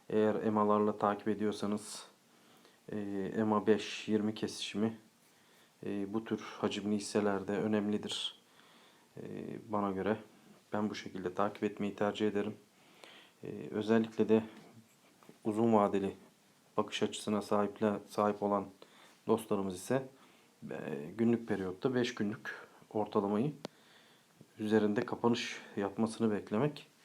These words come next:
doğru olacaktır. Yani bu bölgede şöyle ifade etmek gerekirse on sekiz kırk üzerinde kapanışlar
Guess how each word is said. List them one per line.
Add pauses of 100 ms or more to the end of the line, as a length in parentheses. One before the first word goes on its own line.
(560)
doğru
olacaktır. (100)
Yani
bu
bölgede (120)
şöyle
ifade
etmek
gerekirse (560)
on
sekiz
kırk
üzerinde
kapanışlar